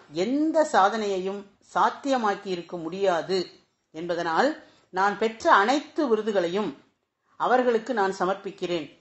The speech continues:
என்று மிகவும் பெருமையாக கூறுகிறார் ஆனந்தத்தின் எல்லையில் உள்ள ஆனந்தி. பதினேழு தங்கப் பதக்கங்களுடன் பதினெட்டாவது விருதாக பத்தாயிரம் ரூபாய் ரொக்கப் பரிசினையை பெற்றிருக்கிறார் இவர். படிப்பின் கடைசி ஆண்டின் போது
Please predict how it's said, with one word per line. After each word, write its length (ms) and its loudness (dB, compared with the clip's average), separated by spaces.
என்று 440 -6
மிகவும் 640 2
பெருமையாக 580 -4
கூறுகிறார் 680 0
ஆனந்தத்தின் 840 -2
எல்லையில் 440 -2
உள்ள 420 -6
ஆனந்தி. 540 -2
பதினேழு 680 2
தங்கப் 380 0
பதக்கங்களுடன் 760 -2
பதினெட்டாவது 760 2
விருதாக 760 0
பத்தாயிரம் 800 2
ரூபாய் 460 0
ரொக்கப் 340 -2
பரிசினையை 460 -6
பெற்றிருக்கிறார் 600 -6
இவர். 260 -8
படிப்பின் 540 -2
கடைசி 520 0
ஆண்டின் 400 0
போது 440 -6